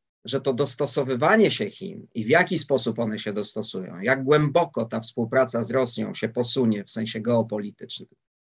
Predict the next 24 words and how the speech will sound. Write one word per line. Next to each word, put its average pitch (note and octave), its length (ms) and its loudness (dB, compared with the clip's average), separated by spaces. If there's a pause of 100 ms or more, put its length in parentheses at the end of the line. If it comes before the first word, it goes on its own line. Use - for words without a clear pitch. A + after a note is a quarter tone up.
lub D3+ 500 6 (200)
do C3+ 60 -2
jakiego C#3 380 2
stopnia C3 460 0
Chiny B2 320 0
będą, A#2 560 2 (560)
mm, A2 480 4
będą B2 260 2
tutaj A#2+ 280 2
manewrowały, B2 1040 2 (500)
e, A2+ 340 -2
i B2+ 240 -2
jednak B2+ 580 2 (220)
utrzymywały C#3 840 6
swoją A#2+ 480 0
pewną A#2 440 0
odrębność A#2 1120 -2 (340)
celów C3+ 340 2
strategicznych, A#2 1000 -4 (680)
to F#3+ 600 6
z - 120 -14
kolei D#3 400 4
moim D#3+ 340 0
zdaniem D#3 440 -2